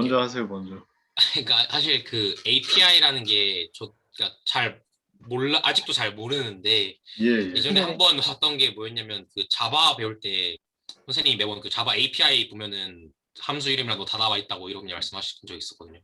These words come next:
Speaker 1: 그래서 그런 데서 에이피아이 처음 접하고 에이피아이 알아봤을 때도 설명을 보고 '아, 뭐 약간 뭐 이런 건갑다.' 하고 그냥 느낌만 잡았었어요. 근데
Speaker 2: 음.
Speaker 1: 오늘 자연어 이제 그 처리 얘기해 주시면서 에이피아이를 또 얘기를 해 주셨는데 또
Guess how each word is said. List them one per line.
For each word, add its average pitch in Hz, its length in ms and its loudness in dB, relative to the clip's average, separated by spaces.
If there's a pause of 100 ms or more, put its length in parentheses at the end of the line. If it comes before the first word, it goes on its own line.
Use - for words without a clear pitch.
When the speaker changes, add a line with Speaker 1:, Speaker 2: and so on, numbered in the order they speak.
Speaker 1:
그래서 104 360 -8 (440)
그런 175 180 0
데서 185 140 2
에이피아이 123 420 2
처음 - 200 -6
접하고 - 420 -8 (100)
에이피아이 180 520 4
알아봤을 156 600 2
때도 131 160 -2
설명을 214 400 4
보고 123 300 -6 (460)
'아, 151 180 2
뭐 139 160 4
약간 135 480 0
뭐 120 160 -16
이런 170 240 4
건갑다.' 135 560 -2
하고 170 360 -2
그냥 117 220 -12
느낌만 139 400 0
잡았었어요. 98 680 -6
근데 104 360 0
Speaker 2:
음. 101 600 -12
Speaker 1:
오늘 151 800 0
자연어 143 760 2
이제 95 460 -6 (200)
그 101 180 -14
처리 156 300 2
얘기해 107 200 0
주시면서 107 340 -8
에이피아이를 120 720 0
또 110 120 -4
얘기를 117 240 -2
해 113 40 -4
주셨는데 95 560 -12
또 120 220 -8